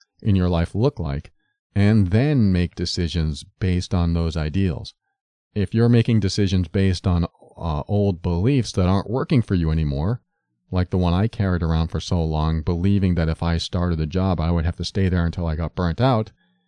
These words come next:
then you're going to be in indecision, and you're not going to find too much, uh, of your life progressing along too swiftly. It's, it's going to be very,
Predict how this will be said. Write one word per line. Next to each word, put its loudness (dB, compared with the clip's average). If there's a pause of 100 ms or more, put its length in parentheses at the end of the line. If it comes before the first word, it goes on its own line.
(180)
then 2
you're 2
going 2
to -2
be 2
in 4
indecision, 2
and 0
you're 2
not 0
going 2
to -4
find 0 (440)
too 0
much, 2 (280)
uh, -6
of 0
your 0
life 0
progressing 2
along 0 (260)
too -4
swiftly. -4 (440)
It's, -2
it's -4
going 4
to -8
be 0
very, 2